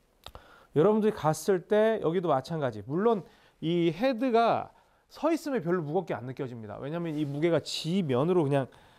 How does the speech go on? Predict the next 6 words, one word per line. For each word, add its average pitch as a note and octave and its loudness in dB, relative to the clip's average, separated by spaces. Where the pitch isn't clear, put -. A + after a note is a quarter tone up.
이 C#3 2
수직으로 A3 4
떨어지기 A3+ 2
때문에 E3 0
무겁지 C#3+ 0
않은데, C#3+ -2